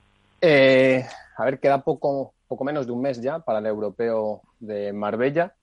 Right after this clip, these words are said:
y quería que, bueno, quería saber cómo, cómo está ese evento, porque es de suma importancia para el pádel europeo, más después de, bueno,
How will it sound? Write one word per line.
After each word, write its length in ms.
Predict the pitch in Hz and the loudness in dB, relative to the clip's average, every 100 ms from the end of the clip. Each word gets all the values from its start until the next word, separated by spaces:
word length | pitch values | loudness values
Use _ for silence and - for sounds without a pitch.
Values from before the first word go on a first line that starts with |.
| _ _ _ - | _ _ _ -6
y 180 | 123 107 | -6 -4
quería 540 | 101 107 117 139 131 | -4 0 2 2 2
que, 320 | 117 110 104 101 | 0 -2 -2 -4
bueno, 220 | 107 127 | -6 -8
quería 220 | 98 107 | -8 -8
saber 340 | - 117 143 - | -4 -2 -2 -2
cómo, 480 | 120 117 113 110 - | -6 -4 -4 -8 -10
cómo 180 | 117 120 | -8 -6
está 160 | 123 | -6
ese 100 | 120 | -4
evento, 240 | 120 165 160 | -2 -2 -2
porque 140 | 113 | 0
es 60 | 120 | -2
de 60 | |
suma 180 | 131 123 | -2 -4
importancia 480 | 113 107 117 123 120 | -4 -6 -6 -4 -2
para 140 | 104 | -2
el 60 | 104 | -2
pádel 220 | 113 113 | -2 -2
europeo, 560 | 110 107 104 151 185 180 | -2 -4 -4 0 0 -2
más 280 | 110 110 107 | -8 -10 -10
después 640 | 107 _ 123 98 - _ - | -14 _ -6 -6 -8 _ -14
de, 340 | 107 101 101 | -8 -6 -6
bueno, 260 | 92 113 | -8 -12